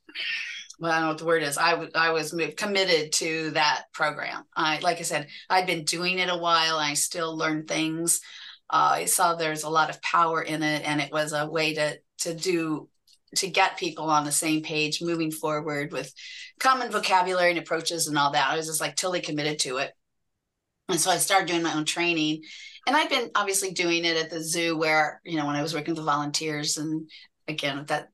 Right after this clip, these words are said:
uh, after school, out of school time program where I was doing it with staff, I liked training. I just loved to train. And not because I wanna be up there in front, "Look at me, I know all this." That is not my approach at all. I like,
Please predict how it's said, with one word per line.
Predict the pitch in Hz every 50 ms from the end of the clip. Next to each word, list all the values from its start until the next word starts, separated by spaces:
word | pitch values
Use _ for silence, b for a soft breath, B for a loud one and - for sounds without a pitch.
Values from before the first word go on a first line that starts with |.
| _ _ _
uh, | 170 151 139 - -
after | 175 175 - 185
school, | - - - 180 165 151 147 143 139
out | 160 165
of | 165
school | 165 - - 175 160
time | 160 170 151 147
program | 151 - - 147 156 - 156 151 156
where | 151 151
I | 147 147
was | 156 156 -
doing | 165 156 151
it | 147 -
with | 143
staff, | - - - 165 156 156 -
I | - 220 233 254 262 269 254 254 -
liked | 190 185 180 175 170 170 175 185 - - - -
training. | - - 220 240 254 220 156 - - - -
I | - 185 180 185
just | 180 - - 196 175 160 165 170 175 - - - - _ _ _ _ _ _ _
loved | 175 170 170 185 175 160 156 156 160 -
to | 175 156
train. | - - 160 147 143 147 - - 196 B B B B B B B B B B B _ _
And | - 202 196 190 185 190 196
not | 208 214 208 208
because | 208 214 214 - 208 196 190 185 180 - - - _ _ _ _ _ _ _ _ _ -
I | 175 180 190
wanna | 196 202 196 180 175
be | 175 185 175 170 - -
up | 185 180 - -
there | - 185 180 170 165 165 160
in | - 185 180 180
front, | 180 - - 180 175 175 165 160 - - _ -
"Look | 180 185 180 -
at | 175 180 175
me, | 175 175 170 170 165
I | 156 156
know | 160 165 185 202 208 190
all | 165 156 147
this." | 147 147 156 -
That | - 175 185 185 165
is | 160 -
not | 175 170 170 165 -
my | 170 165 156
approach | 143 143 - 165 160 156 -
at | 151 151
all. | 175 175 170 160 156 156 - -
I | 185 180 180 185
like, | 185 185 190 196 196 202 202 202 202 - -